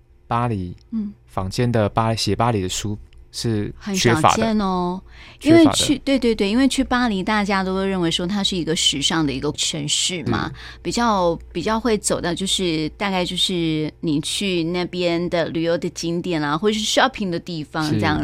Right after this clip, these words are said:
Speaker 2: 子，
Speaker 1: 是，是。
Speaker 2: 比较少真的有亲子的。在坊间看到你像这样子的，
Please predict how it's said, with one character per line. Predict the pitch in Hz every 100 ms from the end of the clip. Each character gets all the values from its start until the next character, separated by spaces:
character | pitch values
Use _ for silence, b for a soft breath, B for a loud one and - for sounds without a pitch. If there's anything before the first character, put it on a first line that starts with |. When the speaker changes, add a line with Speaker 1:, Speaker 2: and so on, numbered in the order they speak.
| 156
Speaker 2:
子， | -
Speaker 1:
是， | 135
是。 | - 110 B B -
Speaker 2:
比 | 185
较 | 311 202
少 | 196
真 | 165 208
的 | 214 185 165 113 -
有 | 165
亲 | - - 190
子 | 190 - 135
的。 | 120 110 B B -
在 | -
坊 | 349 233 190
间 | 262
看 | 277 320
到 | 311
你 | 240 180
像 | 269 247 220
这 | 311
样 | - 381
子 | 330 285
的， | 277 294 233